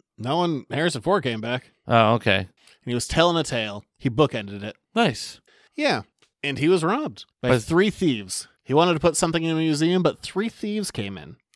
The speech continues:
Speaker 2: Well, he always wants to put things in a
Speaker 1: He
Speaker 2: museum.
Speaker 1: came into, they came into his cabin, and they stole from him.
Speaker 2: What did they steal?
Speaker 1: Don't know, it was a cross or something.
Speaker 2: Oh, but that was, like, the whole premise of the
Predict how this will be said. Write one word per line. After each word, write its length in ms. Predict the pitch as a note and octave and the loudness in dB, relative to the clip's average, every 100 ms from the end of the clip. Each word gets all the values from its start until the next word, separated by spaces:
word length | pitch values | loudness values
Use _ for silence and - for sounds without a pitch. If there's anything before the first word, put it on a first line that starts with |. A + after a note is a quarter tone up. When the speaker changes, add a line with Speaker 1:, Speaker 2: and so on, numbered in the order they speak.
| - | 0
Speaker 2:
Well, 100 | B2 | 4
he 40 | |
always 200 | C3 A2+ | 4 4
wants 120 | G2+ | 0
to 40 | F2+ | -6
put 140 | G#2+ | -6
things 200 | G#2+ F#2 | -6 -4
in 80 | G2+ | -2
a 40 | |
Speaker 1:
He 60 | G2 | 2
Speaker 2:
museum. 180 | - G#2 | 2 4
Speaker 1:
came 180 | B3 B3 | 2 2
into, 360 | A#3 A3 B3+ - | -2 -2 -6 -6
they 120 | D3 | -6
came 200 | - A3 | -2 -2
into 200 | A3 G#3 | 0 0
his 100 | G#3 | 0
cabin, 440 | - C#3 C3+ C#3+ - _ - | -2 -2 0 -2 -6 _ -4
and 100 | B2+ | -2
they 80 | A#2+ | 0
stole 360 | - C3+ A#2 | 0 0 -2
from 160 | G#2 G2+ | -6 -12
him. 220 | G2+ G2+ _ - | -14 -16 _ -4
Speaker 2:
What 140 | A#2 | -2
did 80 | A#2 | 2
they 100 | A#2+ | 0
steal? 420 | - C#3 A2+ F2 _ - | 2 0 0 -4 _ -16
Speaker 1:
Don't 80 | F#2 | -14
know, 40 | |
it 20 | E2 | -14
was 100 | F2 | -16
a 40 | |
cross 360 | - F2+ F#2+ - | -14 -14 -10 -10
or 80 | |
something. 380 | F2 F2+ G2 A2 - | -10 -12 -12 -12 -4
Speaker 2:
Oh, 300 | A#2+ G#2 F#2+ - - | 0 0 -2 -14 -4
but 100 | B2 | 4
that 120 | C#3 | 6
was, 180 | C#3 A#2+ | 8 4
like, 120 | B2 | 2
the 100 | A#2+ | 2
whole 300 | A2+ C3 B2 | 4 4 4
premise 440 | - C#3 B2 A2 | 2 2 4 4
of 380 | B2 A2+ G2 - _ _ _ _ | 4 2 0 -10 _ _ _ _
the 180 | A#2+ | 0